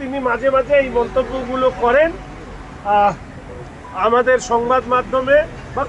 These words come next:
খবরে ভেসে থাকবার জন্য। এবার তৃণমূল কংগ্রেসের নেতারা কে কার দয়ায় জিতবেন, সেটা তারা ঠিক করবেন। তবে আমরা শুধু এইটুকু বলতে পারি, ভারতীয় জনতা পার্টি দু হাজার ছাব্বিশের বি-, আহ, বিধানসভা নির্বাচনে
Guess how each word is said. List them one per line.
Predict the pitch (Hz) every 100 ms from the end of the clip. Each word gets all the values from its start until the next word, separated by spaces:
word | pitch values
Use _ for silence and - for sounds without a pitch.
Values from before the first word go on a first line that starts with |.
| 226
খবরে | 233 247 262
ভেসে | 208 202 247
থাকবার | 214 214 180 196 -
জন্য। | 160 135 - - - - -
এবার | 190 226 -
তৃণমূল | 214 226 269 311 320 302
কংগ্রেসের | 302 294 302 294 302 277
নেতারা | 262 254 277 285 277
কে | 262 262 262
কার | 277 277 -
দয়ায় | 240 262 269 -
জিতবেন, | 254 - 269
সেটা | - 247 254 -
তারা | 233 262
ঠিক | 269 - -
করবেন। | 190 247 220 - - - - -
তবে | 220 262
আমরা | 240 262 311 330
শুধু | 311 330
এইটুকু | 294 285 285 302
বলতে | 277 269 285
পারি, | 277 294
ভারতীয় | 247 214 240 247 269
জনতা | 254 233 240 262 247
পার্টি | 226 220 - 311 339 - - -
দু | 196
হাজার | 226 233 247
ছাব্বিশের | - 208 240 226 254
বি-, | 202 196 - 180
আহ, | 180 185
বিধানসভা | 185 240 226 247 233
নির্বাচনে | 208 208 226 226 254 294